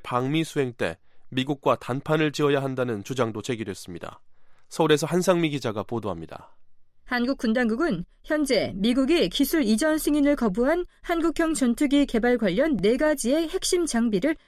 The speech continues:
Speaker 2: 자체 개발하겠다고 밝혔습니다. 핵심 장비 네 가지는 다기능 위상 배열 레이더와 적외선 탐색 추적 장비, 전자광학 표적 추적 장비, 그리고 전자파 방해 장비인데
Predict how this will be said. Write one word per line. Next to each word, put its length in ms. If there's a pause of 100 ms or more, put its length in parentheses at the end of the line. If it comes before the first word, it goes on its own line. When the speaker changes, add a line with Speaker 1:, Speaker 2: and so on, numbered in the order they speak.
Speaker 2:
자체 380
개발하겠다고 800
밝혔습니다. 800 (840)
핵심 280
장비 300
네 120
가지는 460 (220)
다기능 500
위상 320
배열 220
레이더와 640 (200)
적외선 480
탐색 380
추적 320
장비, 460 (400)
전자광학 680
표적 340
추적 280
장비, 380 (380)
그리고 400
전자파 500
방해 380
장비인데 580